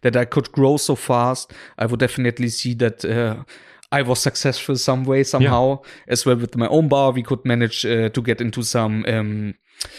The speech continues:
Speaker 1: some, um, yeah, wha-, what is it called? Some, um, bar, um, guides
Speaker 2: Mm-hmm.
Speaker 1: where we were recommended. And, um,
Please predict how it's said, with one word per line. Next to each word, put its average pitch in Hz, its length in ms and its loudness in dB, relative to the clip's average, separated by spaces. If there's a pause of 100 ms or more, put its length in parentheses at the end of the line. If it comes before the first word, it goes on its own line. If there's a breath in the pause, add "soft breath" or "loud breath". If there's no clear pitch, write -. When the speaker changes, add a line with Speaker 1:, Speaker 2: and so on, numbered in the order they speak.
(200 loud breath)
Speaker 1:
some, 110 560 -2
um, 104 580 -4
yeah, 104 220 -6 (120)
wha-, 113 140 -4
what 110 200 -4
is 107 160 -4
it 113 120 -10
called? 127 360 0
Some, 113 320 0
um, 110 380 -2
bar, 135 480 2
um, 131 200 0
guides 120 600 0 (180 loud breath)
Speaker 2:
Mm-hmm. 95 320 0
Speaker 1:
where 123 200 4
we 117 160 0
were 117 180 4
recommended. 147 720 0
And, 117 300 0
um, 110 440 0